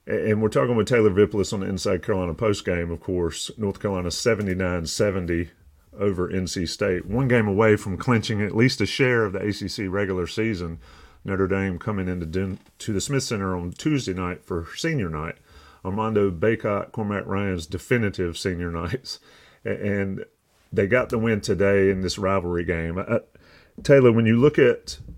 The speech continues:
the flip switch and they've gotta figure out how to play forty minutes, but let's talk about some positives. And you mentioned Elliot Cadeau earlier. Um, that scrap, I love when I see a team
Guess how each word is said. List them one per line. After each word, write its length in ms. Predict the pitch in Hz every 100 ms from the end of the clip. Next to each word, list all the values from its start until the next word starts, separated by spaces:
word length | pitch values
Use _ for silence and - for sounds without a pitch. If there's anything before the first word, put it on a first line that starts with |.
| - _ _ _ _ _
the 400 | - 101 - 98
flip 500 | 98 - 127 120 -
switch 560 | - 117 104 104 - -
and 160 | 90 90
they've 140 | 90
gotta 220 | 113 110
figure 280 | 110 101 104
out 180 | 101 98
how 80 | 95
to 80 |
play 260 | 95 104 101
forty 320 | - 101 92
minutes, 400 | 90 92 90 -
but 120 | -
let's 140 | 123 143
talk 180 | 160 127
about 220 | 113 -
some 160 | 92
positives. 760 | 82 95 92 76 - 82 76 - _ _ _ _ _ _ -
And 140 | 101 95
you 80 | 101
mentioned 360 | 120 120 117
Elliot 340 | 104 107 104 -
Cadeau 300 | 101 98 95
earlier. 580 | 92 92 85 80 78 78 - _ -
Um, 340 | 90 - - _ _ _ -
that 220 | 104 -
scrap, 320 | - 110 95
I 100 | 101
love 540 | 113 120 127 120 110 - - - -
when 160 | 104
I 80 | 107
see 280 | 107 - 113
a 80 | 98
team 640 | - 120 107 104 98 95